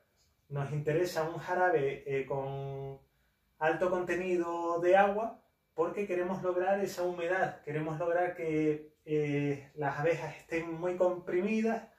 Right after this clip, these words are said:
sientan esa necesidad de enjambrazón, de enjambrazón,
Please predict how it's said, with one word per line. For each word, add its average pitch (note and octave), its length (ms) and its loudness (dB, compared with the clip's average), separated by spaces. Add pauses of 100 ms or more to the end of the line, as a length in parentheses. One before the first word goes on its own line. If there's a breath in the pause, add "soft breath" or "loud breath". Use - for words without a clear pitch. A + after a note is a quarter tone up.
(440 soft breath)
sientan F3+ 580 0
esa F3 200 -4
necesidad F3 540 2
de D3 140 -2
enjambrazón, D3 880 0
de D3+ 200 0
enjambrazón, D3+ 840 -4